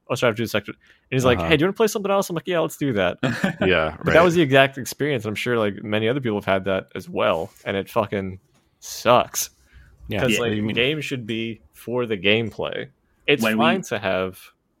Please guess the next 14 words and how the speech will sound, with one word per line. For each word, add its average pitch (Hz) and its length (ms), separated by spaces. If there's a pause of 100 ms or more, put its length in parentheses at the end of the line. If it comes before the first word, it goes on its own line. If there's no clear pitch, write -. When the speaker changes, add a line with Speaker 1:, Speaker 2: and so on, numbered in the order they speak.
(160)
Speaker 1:
cinematic 113 540
experiences, 95 760
but - 280 (1600)
Speaker 3:
specifically 123 800 (220)
when 107 160
we 107 140
transitioned 101 680
from 90 680 (480)
P 107 180
S 95 160
four 101 260
to 90 80
P 90 240
C, 87 600